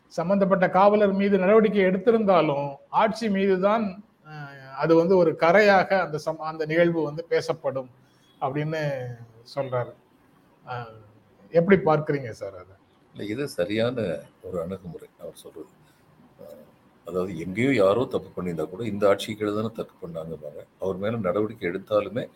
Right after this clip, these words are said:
Speaker 2: அதுக்கப்புறமும் இந்த ஆட்சியை தான் குறை சொல்லுவாங்கங்கிறது சரிதான். ஆனா இதுல எல்லாம் நம்ம என்ன பார்க்கணும்னா, இது வரைக்கும், இதுக்கு முன்னாடி இந்த மாதிரி குற்றங்கள்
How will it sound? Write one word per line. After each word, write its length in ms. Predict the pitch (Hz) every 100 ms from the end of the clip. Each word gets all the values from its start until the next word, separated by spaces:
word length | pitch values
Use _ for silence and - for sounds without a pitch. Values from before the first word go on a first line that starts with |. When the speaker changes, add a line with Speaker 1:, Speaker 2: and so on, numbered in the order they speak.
| - _ _ -
Speaker 2:
அதுக்கப்புறமும் 640 | 101 - - 117 143 175 - _
இந்த 160 | _ 85
ஆட்சியை 280 | 85 - 87
தான் 160 | 98
குறை 160 | 90 85
சொல்லுவாங்கங்கிறது 640 | 92 87 82 87 85 85
சரிதான். 460 | 90 - 80 78 - _ _ _ _ _ _ -
ஆனா 100 | 110
இதுல 200 | 107 117
எல்லாம் 180 | 147 165
நம்ம 160 | 127
என்ன 180 | 90 117
பார்க்கணும்னா, 800 | 131 110 98 92 104 95 113 95
இது 140 | 95 95
வரைக்கும், 320 | 98 - -
இதுக்கு 260 | 98 -
முன்னாடி 320 | 98 107 117 117 - -
இந்த 140 | 87
மாதிரி 280 | 90 90 -
குற்றங்கள் 480 | - - 90 87